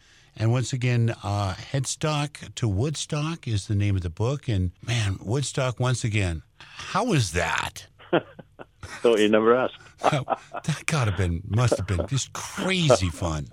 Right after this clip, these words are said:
Speaker 2: Oh, it was, it was a, as I remember it, it was a fantastic day, you know. I mean, we,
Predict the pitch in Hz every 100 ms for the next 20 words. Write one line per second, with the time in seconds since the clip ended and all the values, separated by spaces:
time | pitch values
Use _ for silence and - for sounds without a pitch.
0 | - - - - 139 127 - 143 151 151
1 | 147 - - 220 226 156 151 - - 123
2 | 180 233 170 143 151 156 101 80 90 123
3 | 127 131 117 120 - 131 120 139 117 -
4 | - 127 147 - - _ _ _ 123 110
5 | 87 95 _ _ - - 123 127 131 131
6 | 117 - _ - 120 107